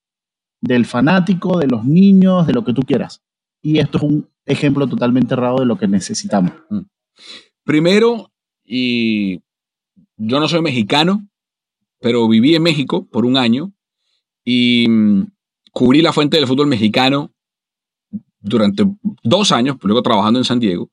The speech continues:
Speaker 2: Carlos es mexicano y, y, y tiene más, mucha más prioridad, mucha más, eh, capacidad que yo para hablar del tema.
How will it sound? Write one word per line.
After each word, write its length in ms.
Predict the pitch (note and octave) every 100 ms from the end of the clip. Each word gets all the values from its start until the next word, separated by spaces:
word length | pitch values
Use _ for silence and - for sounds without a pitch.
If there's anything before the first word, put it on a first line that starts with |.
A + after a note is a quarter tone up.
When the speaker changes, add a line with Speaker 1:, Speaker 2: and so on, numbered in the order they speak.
| _ _ - _ _ _
Speaker 2:
Carlos 440 | D3+ E3+ F#3 C#3+
es 100 | D3+
mexicano 580 | D#3 C#3+ A#2+ A2 F#2 - _ _ _ _ _ _ _ _ _
y, 520 | C#3 C3+ C3 A#2+ - _ _ _ _ _ _
y, 320 | - A#2+ G#2 G2+
y 120 | A#2+
tiene 400 | A2 D3 D3 E3+
más, 480 | D3 C#3 D3 D#3 D#3 -
mucha 280 | E3 E3+ F3
más 160 | E3+
prioridad, 400 | - D#3+ D3 C3
mucha 220 | C3 C3+ E3
más, 340 | D#3 D#3 -
eh, 200 | A#2 A2
capacidad 580 | A#2 B2 B2+ - C#3 D#3
que 100 | C#3+
yo 140 | B2 -
para 180 | B2
hablar 160 | G#2+ A#2+
del 160 | A#2 G2
tema. 320 | F#2 F2+